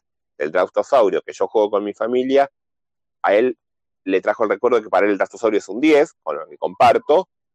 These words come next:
y le hizo acordar el otro diez que tienen en la B G anotado, o uno de los otros diez que tiene anotado,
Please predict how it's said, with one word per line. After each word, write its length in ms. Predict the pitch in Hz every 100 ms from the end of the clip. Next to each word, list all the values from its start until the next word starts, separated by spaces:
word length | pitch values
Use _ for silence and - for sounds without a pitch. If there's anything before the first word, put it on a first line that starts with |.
| _ _ _ _ _
y 380 | 127 135 160 -
le 100 | 104
hizo 120 | 110
acordar 300 | 110 110 117
el 140 | 113 113
otro 240 | 123 123
diez 180 | 120 120
que 120 | -
tienen 320 | 117 117 117
en 100 | 110
la 100 | 110
B 140 | 110 113
G 160 | -
anotado, 600 | 117 127 131 135 147 170 -
o 100 | -
uno 220 | 82 90 90
de 40 |
los 80 | 87
otros 220 | 92 90
diez 140 | 95
que 80 | -
tiene 180 | 104 101
anotado, 500 | 104 113 120 135 -